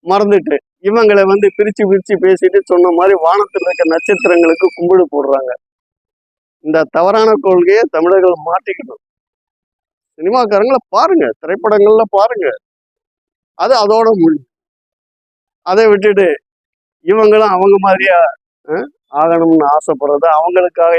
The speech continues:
இவங்கெல்லாம் வந்து இரவு பகலா காவல் இருந்து சோறுட்டி ஓட்டுறது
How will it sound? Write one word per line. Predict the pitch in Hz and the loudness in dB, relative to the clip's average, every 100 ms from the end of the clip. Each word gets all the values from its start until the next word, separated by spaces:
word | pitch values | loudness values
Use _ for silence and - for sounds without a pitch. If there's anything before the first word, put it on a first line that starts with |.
| 160 | -2
இவங்கெல்லாம் | 160 151 147 160 156 | -4 -4 -2 -2 -4
வந்து | 151 - - _ _ _ _ _ | -8 -20 -20 _ _ _ _ _
இரவு | 151 190 190 156 | -2 0 0 0
பகலா | 165 170 180 139 | 0 2 0 0
காவல் | 151 175 175 151 | 0 2 2 0
இருந்து | 151 143 180 - | -2 -4 -8 -10
சோறுட்டி | 160 180 165 147 143 | -4 -2 -2 -2 -8
ஓட்டுறது | 135 139 135 127 | -6 -6 -6 -6